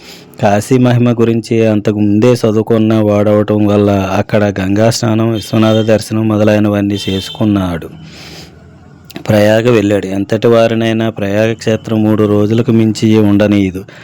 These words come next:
అక్కడ నుంచి గయా, ఉజ్జయిని, అయోధ్య, ద్వా-, ద్వారవతి, హరిద్వారాలు దర్శించాడు. హరిద్వారాన్నే మాయాపురం అని, ముక్తి ద్వారం అని కూడా అంటారు. హరిద్వారంలో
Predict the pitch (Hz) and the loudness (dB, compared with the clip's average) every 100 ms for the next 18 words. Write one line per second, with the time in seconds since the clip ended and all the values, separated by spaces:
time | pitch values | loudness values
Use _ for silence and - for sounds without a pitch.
0 | - - 104 - 110 107 107 - 107 101 | -20 -10 -6 -2 0 0 0 -2 0 2
1 | 104 117 117 98 104 110 110 110 113 101 | 4 2 0 -2 -2 0 2 0 -2 -2
2 | 101 107 104 107 110 113 110 _ _ _ | 0 0 2 2 2 -2 -8 _ _ _
3 | _ _ - - - 104 101 101 95 - | _ _ -20 -20 -4 2 2 0 -4 -12
4 | _ - 107 104 101 107 113 107 113 110 | _ -14 -2 0 2 2 0 -2 -4 -6
5 | 117 - 98 104 113 107 110 104 104 107 | -4 -2 -2 -2 -4 -2 0 2 2 2
6 | 110 117 104 - 98 98 92 87 - - | 2 2 0 -2 -6 -6 -6 -8 -14 -18
7 | - - - 101 107 113 113 110 113 113 | -18 -10 -2 0 2 2 2 2 2 0
8 | 143 123 87 _ - 110 101 104 113 110 | 0 -2 -8 _ -10 -6 -2 0 0 0
9 | 110 107 104 110 104 98 _ 117 107 107 | 0 0 0 0 -2 -6 _ -4 0 0
10 | 107 104 104 110 147 110 - 107 110 98 | 0 0 -2 -2 -4 -6 -2 2 2 0
11 | 92 92 87 - - - - - - - | -4 -8 -10 -20 -20 -20 -20 -20 -20 -20
12 | - - 110 110 117 123 123 123 123 123 | -20 -4 0 2 4 4 4 2 0 0